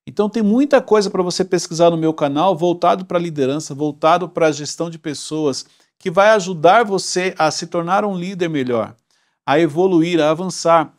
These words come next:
a desenvolver pessoas. Te aconselho a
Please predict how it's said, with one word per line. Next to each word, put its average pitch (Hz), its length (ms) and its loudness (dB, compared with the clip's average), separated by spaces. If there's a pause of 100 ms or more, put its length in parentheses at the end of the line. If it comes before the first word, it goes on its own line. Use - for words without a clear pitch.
(200)
a 143 80 -8
desenvolver 160 540 -4
pessoas. 151 680 -8 (400)
Te - 120 -2
aconselho 156 840 -4 (200)
a 117 260 -8